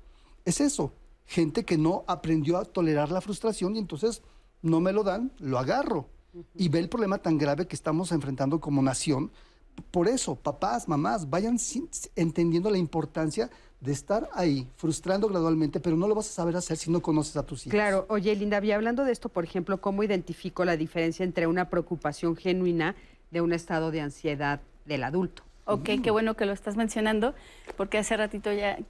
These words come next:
Speaker 3: mientras escuchaba a Miguel Ángel, este, me quedaba pensando, para poder educar a un hijo se requiere de un valor que actualmente escasea,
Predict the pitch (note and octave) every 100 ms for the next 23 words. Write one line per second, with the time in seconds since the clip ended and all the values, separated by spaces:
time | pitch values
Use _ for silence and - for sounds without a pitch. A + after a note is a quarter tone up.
0 | - A3+ A3 G#3 G3+ - G#3+ A#3 A#3 A#3+
1 | A3+ A3 G#3+ G3+ G#3+ A3 - - F#3+ F#3+
2 | E3+ - G3 F#3 G3 G#3 G#3+ G#3+ G#3+ G#3
3 | A#3 G#3+ F#3+ - - - - A3 G#3+ A3+
4 | A#3 A#3+ A#3 G#3 G#3+ A3 G#3+ G#3 - G3+
5 | F#3+ G#3 G#3 G#3+ G#3+ G#3+ G3+ G#3+ A3 G#3
6 | - G#3 G3+ G3+ A#3 A3 - G3 G#3+ G3+